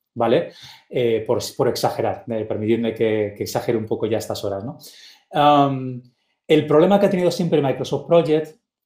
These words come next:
es que, eh, ha sido una herramienta muy compleja, ¿no? Eh, demasiado compleja a veces. Es una cosa que también ha pasado con Word, con PowerPoint, con, con Excel, herramientas que han ido creciendo dentro del stack de Microsoft y que como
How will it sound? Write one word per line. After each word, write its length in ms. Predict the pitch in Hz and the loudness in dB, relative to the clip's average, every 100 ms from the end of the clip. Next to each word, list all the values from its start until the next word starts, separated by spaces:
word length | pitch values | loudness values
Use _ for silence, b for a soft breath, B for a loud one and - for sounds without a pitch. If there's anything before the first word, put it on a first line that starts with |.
| - | 0
es 240 | 160 151 | 0 0
que, 420 | - 156 156 - _ | 2 2 2 -6 _
eh, 240 | - 143 143 | 2 4 4
ha 140 | 147 | 0
sido 220 | - 165 160 | 0 0 2
una 100 | 151 | 2
herramienta 800 | 143 156 165 147 143 143 - _ _ - | 0 0 -2 -2 -4 -4 -10 _ _ -10
muy 540 | - 135 147 170 175 175 | -6 -2 2 4 2 2
compleja, 580 | 123 104 113 110 - | -2 -2 -4 -4 -8
¿no? 220 | 107 165 - | -10 -12 -6
Eh, 280 | 127 117 113 | -2 0 2
demasiado 500 | 139 135 131 - 156 | 4 4 2 2 2
compleja 480 | 147 120 120 113 113 | 2 -4 -4 -4 -4
a 40 | 107 | -8
veces. 380 | - - - _ B B B B | -10 -20 -20 _ B B B B
Es 120 | 165 | 0
una 120 | 185 | 4
cosa 220 | 175 180 143 | 4 6 4
que 80 | |
también 180 | 135 151 | 4 2
ha 80 | 139 | 2
pasado 300 | 139 131 123 | 2 0 -2
con 160 | 120 113 | -4 4
Word, 300 | 139 143 - | 6 6 2
con 180 | 120 110 | -4 0
PowerPoint, 680 | 117 117 - 139 123 117 | 0 2 2 2 2 -6
con, 240 | - 110 110 | -6 -6 -2
con 200 | 117 127 | -2 -2
Excel, 260 | - 123 | -2 0
herramientas 400 | 113 117 135 139 | 2 2 0 -2
que 80 | 156 | 2
han 60 | 139 | 4
ido 120 | 135 | 4
creciendo 640 | 127 - 147 135 135 135 123 | 2 0 0 0 -2 -4 -8
dentro 220 | 113 120 | -2 0
del 120 | 113 | 0
stack 220 | - 127 | -2 -2
de 80 | 120 | -2
Microsoft 580 | 117 113 117 135 - B B B B B | -2 -4 -2 -2 -4 B B B B B
y 140 | - | -4
que 140 | 131 135 | 0 2
como 540 | 127 120 113 104 _ | 2 2 -2 -6 _